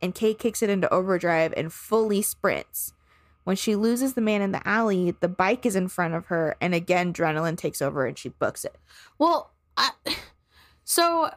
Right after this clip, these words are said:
Speaker 2: when she turns into that part, she's, like, trying to lose him, and she turns to this parking lot, and he shows up, and she's just kinda like, "Oh, like, w-, what do you want?" or whatever. And they're just, like, standing, like,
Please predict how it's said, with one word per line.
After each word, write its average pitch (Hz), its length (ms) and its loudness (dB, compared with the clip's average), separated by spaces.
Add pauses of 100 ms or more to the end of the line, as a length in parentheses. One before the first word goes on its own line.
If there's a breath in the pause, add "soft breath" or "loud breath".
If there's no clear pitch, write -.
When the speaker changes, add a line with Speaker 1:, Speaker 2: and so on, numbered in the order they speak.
(100)
Speaker 2:
when 339 260 2
she 349 220 2
turns 359 500 2
into 262 300 2
that 240 260 0
part, 208 240 0
she's, 269 160 0
like, 277 120 2
trying 277 220 0
to 277 60 2
lose 202 280 2
him, 190 200 0
and 185 80 -4
she - 80 -12
turns 233 220 -2
to 240 60 0
this 226 80 -4
parking 202 320 0
lot, 175 140 2
and 190 80 -2
he 202 100 0
shows 185 320 0
up, 151 300 0 (560 soft breath)
and 180 600 2
she's - 280 0
just - 140 0
kinda 190 240 2
like, 143 480 2
"Oh, 403 260 2
like, 107 180 -4 (160)
w-, - 880 -10
what 208 100 -2
do 226 60 -8
you 311 80 -4
want?" 349 160 0
or 185 40 0
whatever. 185 340 0 (420 soft breath)
And 233 400 0
they're 262 180 4
just, 359 160 0
like, 320 160 -2
standing, 247 720 0 (300)
like, 226 180 0